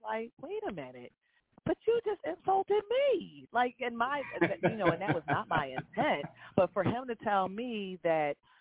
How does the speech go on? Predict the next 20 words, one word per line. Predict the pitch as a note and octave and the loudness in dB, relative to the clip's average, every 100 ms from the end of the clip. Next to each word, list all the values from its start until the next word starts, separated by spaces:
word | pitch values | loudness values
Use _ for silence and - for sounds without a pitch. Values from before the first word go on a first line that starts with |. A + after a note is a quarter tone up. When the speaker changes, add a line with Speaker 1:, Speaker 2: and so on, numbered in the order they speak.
| _ _ _ _ C#3+ C#3 | _ _ _ _ -12 -2
Speaker 1:
due | A3 | -2
to | - - E3+ | 2 0 2
my | D#3 C#3 - _ | -4 -4 -10 _
thought | D#3+ A3 F#4+ | -2 0 0
process, | - C3 - _ - - - - _ _ _ _ | -2 -6 -8 _ -16 -16 -16 -20 _ _ _ _
that | C#3 | -10
I | D#3+ A#3+ D#3+ | -8 -8 -10
have | B2 D#3 C3 | -14 -16 -12
never | C3 A#3 A#3+ | -4 -2 -2
been | A#3+ | -4
in | A#3+ | -6
management | G#3+ F#3 F3 E3 E3+ E3+ - _ - | -8 -8 -10 -10 -10 -10 -12 _ -14
and | C3 | -10
that | C#3 F3 | -6 -4
I | E3 | -4
have | C#3 A#2 | -8 -10
never | B2 F#3+ B3 | -6 -2 -2
ran | A#3 A3 | -2 -4
a | G#3+ | -4
company, | E3+ D#3+ D3 D3+ D3+ | -4 -2 -4 -6 -10